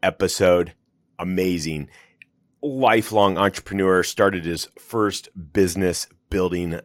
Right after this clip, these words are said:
uh, speaker systems at nine years old. Um, thirty-five hundred products later, seven to ten different startups later,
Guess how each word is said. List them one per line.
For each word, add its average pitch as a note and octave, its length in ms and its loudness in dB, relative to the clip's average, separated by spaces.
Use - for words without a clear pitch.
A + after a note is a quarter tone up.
uh, C2+ 300 -6
speaker G#2 500 -4
systems G2+ 560 -4
at E2+ 260 -2
nine F#2 300 0
years F#2 220 0
old. G2 320 2
Um, D2+ 240 -8
thirty-five A2 580 0
hundred F#2+ 320 -4
products F2+ 420 0
later, F#2 400 2
seven F#2+ 640 0
to D#2+ 100 -10
ten G2 300 -8
different F2+ 300 -6
startups F#2 520 0
later, F2+ 380 0